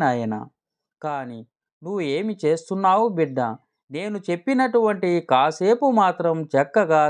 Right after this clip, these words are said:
సందేశాలను ఆలకిస్తున్నావు, ధైర్యాన్ని కలిగి ఉంటున్నావు నాయనా. అమ్మయ్య, అంతా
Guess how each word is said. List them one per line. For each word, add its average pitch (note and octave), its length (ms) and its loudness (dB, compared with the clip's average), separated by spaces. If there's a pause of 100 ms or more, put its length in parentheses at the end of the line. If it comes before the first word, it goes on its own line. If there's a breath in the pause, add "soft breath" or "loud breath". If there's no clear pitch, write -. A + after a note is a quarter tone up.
(120)
సందేశాలను D3+ 920 2 (220)
ఆలకిస్తున్నావు, A#2 840 0 (460)
ధైర్యాన్ని A2+ 720 -4 (180)
కలిగి C3 320 0 (120)
ఉంటున్నావు G#2+ 520 0 (140)
నాయనా. A#2 360 -2 (480)
అమ్మయ్య, A2 600 -6 (440)
అంతా B2 280 -4